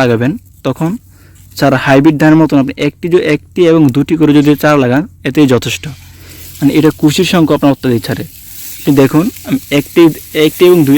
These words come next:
একদম সেম হাইব্রিড ধানের মতন করে লাগিয়েছিলাম। দেখুন কয়টি কুশি প্রতি গোছায়, একটি, দুইটি, তিনটি, চারটি, পাঁচটি, ছয়টি, সাতটি, আটটি,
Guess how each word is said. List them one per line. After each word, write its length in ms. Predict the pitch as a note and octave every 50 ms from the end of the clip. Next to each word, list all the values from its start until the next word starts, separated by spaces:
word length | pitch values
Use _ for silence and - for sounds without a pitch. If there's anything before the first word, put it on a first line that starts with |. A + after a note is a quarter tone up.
| D3 C#3+
একদম 180 | C#3+ E3+ E3 C#3+ -
সেম 120 | E3 D#3+ D3 -
হাইব্রিড 280 | C#3+ C3 C3+ D3 D3 C3+
ধানের 160 | C#3 C#3+ D3
মতন 140 | D3 C#3+ D#3 C#3+
করে 120 | - C#3 C#3 C#3+
লাগিয়েছিলাম। 440 | C#3+ C#3 C3+ B2+ A#2 - C3 C3+ D3+ G#3 - - - - - - - - - - - C#3
দেখুন 200 | C3+ C3 D3+ D3 C3+ -
কয়টি 240 | B2+ A#2+ A#2 C#3 C3 C#3
কুশি 240 | B2 - - C3+ D3 - _ _ _ _ - - _ _ _ _
প্রতি 200 | - C#3+ C3 C3 A2+
গোছায়, 340 | A#2+ A#2 A2 - B2 B2+ F#3 - - - - - - - - _ - - - - - - - C3 C3
একটি, 340 | - - - - - D3 D3 - C#4 - - - - - A3+ C3+ A#2
দুইটি, 340 | B2 B2+ B2 B2 - E3 C#3 C3+ - -
তিনটি, 380 | C#3 B2+ B2 B2+ A#2+ - C#3 C3 A#2+ -
চারটি, 460 | C3 A#2+ A#2 - - - - D3+ C#3 D#3+ - - - - - - - - - - - - - -
পাঁচটি, 460 | C3 B2+ B2+ - - - - E3 C#3+ D3+ F#3+ - - - - - - -
ছয়টি, 460 | - - C3 B2+ B2 A#2+ - - C#3 D3+ - - - - - - - - - - - -
সাতটি, 500 | - C#3 C3 B2+ - - - - D#3 D3+ E3 F#3+ - - - - - - - - - - - - - - - - - - - - - B2
আটটি, 340 | B2+ - - - - D#3